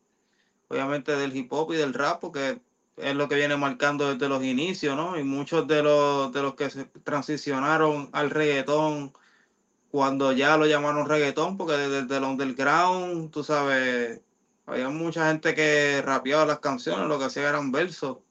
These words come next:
¿sabes? Aunque, aunque no necesariamente hacían rap estricto, pero sí, la influencia es algo que no se puede negar.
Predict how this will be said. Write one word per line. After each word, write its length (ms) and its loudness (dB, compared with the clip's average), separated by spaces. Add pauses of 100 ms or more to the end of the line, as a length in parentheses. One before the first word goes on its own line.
¿sabes? 540 -2 (1300)
Aunque, 300 -4
aunque 300 0
no 200 2
necesariamente 560 2
hacían 960 0 (480)
rap 280 4
estricto, 720 2 (320)
pero 240 4
sí, 240 2
la 100 4
influencia 640 4
es 80 4
algo 220 2
que 80 2
no 100 0
se 140 0
puede 260 4
negar. 360 2